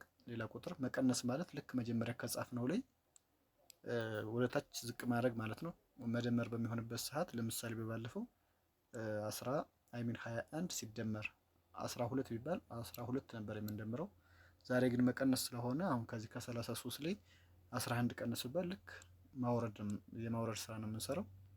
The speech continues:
እንደዚህ ስናደርገው ልክ ሃያ ሁለት ይመጣልናል። ስለዚህ መቀነስ በሚባልበት ሰዓት ልክ እንደ መደመር አይደለም፣ እ፣ የመደመር ተቃራኒ ነው። መጀመሪያ ከጻፍነው ቁጥር ላይ ነው የምንቀንሰው። መደመር ሲሆን ደግሞ መጀመሪያ በነበረን ቁጥር፣ በጻፍነው ቁጥር ላይ አባካሳችን ላይ ሌላ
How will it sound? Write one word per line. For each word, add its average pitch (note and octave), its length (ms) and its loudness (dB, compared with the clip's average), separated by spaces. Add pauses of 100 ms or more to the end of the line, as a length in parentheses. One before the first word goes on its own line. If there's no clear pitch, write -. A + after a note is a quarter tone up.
(560)
እንደዚህ A2+ 220 -2
ስናደርገው A#2 380 4
ልክ - 140 -4
ሃያ A#2 140 0
ሁለት A2 220 -2
ይመጣልናል። A2+ 460 -2
ስለዚህ A2+ 300 -4
መቀነስ B2 400 4
በሚባልበት A#2 580 -2
ሰዓት D#3+ 240 -2
ልክ A#2+ 180 -4
እንደ A#2 180 0
መደመር A#2+ 440 4 (680)
አይደለም፣ A#2 400 4 (300)
እ፣ A#2 120 -4 (140)
የመደመር A#2 540 2
ተቃራኒ A2+ 440 -2
ነው። F3+ 140 -2 (540)
መጀመሪያ C3+ 420 8
ከጻፍነው B2 520 -2
ቁጥር A#2+ 240 -8
ላይ C3 160 6
ነው B2 100 4
የምንቀንሰው። A2 520 0 (640)
መደመር A#2+ 360 6
ሲሆን A#2+ 220 0
ደግሞ C3 160 4
መጀመሪያ C3+ 420 4
በነበረን A2+ 500 0
ቁጥር፣ B2 220 -6
በጻፍነው A#2 420 0
ቁጥር - 240 -4
ላይ C#3+ 120 4
አባካሳችን A2+ 580 -2
ላይ C#3+ 120 0
ሌላ C#3+ 180 4